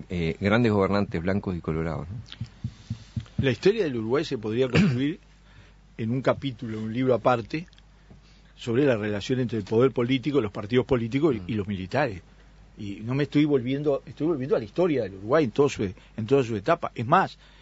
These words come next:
Speaker 2: es notorio que en el momento del quiebre institucional lo que hubo, efectivamente, es un quiebre entre los dirigentes políticos y
Speaker 1: Y, y
Speaker 2: las
Speaker 1: lo-,
Speaker 2: Fuerzas
Speaker 1: y las
Speaker 2: Armadas
Speaker 1: Fuerzas Armadas.
Speaker 2: y los mandos militares, a pesar de que había gente que tenía,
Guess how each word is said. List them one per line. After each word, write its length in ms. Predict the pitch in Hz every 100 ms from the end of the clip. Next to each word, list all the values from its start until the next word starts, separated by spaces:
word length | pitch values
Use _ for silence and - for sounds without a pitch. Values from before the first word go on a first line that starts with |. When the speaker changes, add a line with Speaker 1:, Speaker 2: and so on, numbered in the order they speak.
| -
Speaker 2:
es 100 | 110 131
notorio 520 | 170 135 170 196 220
que 80 | 165
en 60 |
el 60 | 123
momento 360 | 113 147 156
del 140 | 135 107
quiebre 260 | 143 151
institucional 800 | 131 - 123 139 131 175 180 202
lo 120 | 160
que 160 | 120 156
hubo, 440 | 160 165 185 240 -
efectivamente, 840 | - 110 143 190 143 143 143 208 - -
es 160 | 156 -
un 120 | 220
quiebre 320 | 156 160 180
entre 200 | 247 208 143
los 100 | 110
dirigentes 480 | 110 110 143 143
políticos 800 | - 202 139 120 151 220 220 - - - - - _
y 80 | 131 165
Speaker 1:
Y, 160 | 180 -
y 60 | 107
Speaker 2:
las 100 | 110
Speaker 1:
lo-, 40 |
Speaker 2:
Fuerzas 260 | 101 135 175
Speaker 1:
y 40 |
las 20 | 143
Speaker 2:
Armadas 480 | 123 143 127 180
Speaker 1:
Fuerzas 160 | 82 71 -
Armadas. 60 | -
Speaker 2:
y 100 | 139
los 140 | 170 135
mandos 260 | 131 156
militares, 400 | 151 151 185 214
a 60 | 240
pesar 280 | 220 - 277
de 80 | 175
que 60 | 190
había 180 | 233 247
gente 280 | 247 269 214
que 80 |
tenía, 360 | 151 131 247 254